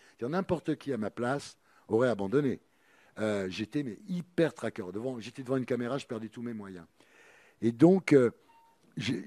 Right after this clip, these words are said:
j'ai, je suis resté sur le, le projet, mais en tant que producteur. Donc, j'ai produit et j'ai engagé Poivre d'Arvor,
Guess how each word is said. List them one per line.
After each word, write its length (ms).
j'ai, 260
je 80
suis 160
resté 400
sur 220
le, 200
le 140
projet, 340
mais 100
en 80
tant 120
que 80
producteur. 640
Donc, 80
j'ai 100
produit 320
et 80
j'ai 180
engagé 400
Poivre 320
d'Arvor, 460